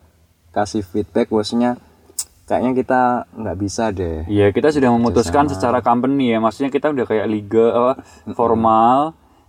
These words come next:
Speaker 2: Kita, eh, bilang, se-, eh, dari hasil meeting
Speaker 1: Heeh.
Speaker 2: kita semua, manajemen, kalau kita nggak bisa.
Speaker 1: Nggak bisa untuk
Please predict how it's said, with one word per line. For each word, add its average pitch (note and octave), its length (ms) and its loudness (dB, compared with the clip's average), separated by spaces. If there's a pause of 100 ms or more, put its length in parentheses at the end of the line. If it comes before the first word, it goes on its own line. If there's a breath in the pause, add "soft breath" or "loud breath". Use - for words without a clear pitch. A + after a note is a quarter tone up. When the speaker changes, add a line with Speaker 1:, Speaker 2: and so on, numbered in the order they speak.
Speaker 2:
Kita, A#2 340 -2 (880)
eh, G2+ 600 -2
bilang, A2 680 2 (360)
se-, - 180 -16
eh, G2 640 -2 (240 loud breath)
dari G2 400 0 (260)
hasil G2 300 -2
meeting G2+ 640 -2 (280 soft breath)
Speaker 1:
Heeh. F2+ 680 -6
Speaker 2:
kita G2 220 -2
semua, G2+ 440 -2 (580)
manajemen, G2+ 840 -4
kalau G2 300 -2
kita - 240 -12
nggak G#2+ 220 -2
bisa. F#2+ 360 -2 (340)
Speaker 1:
Nggak F#2+ 120 -6
bisa G2 260 -6 (280)
untuk E2+ 280 -12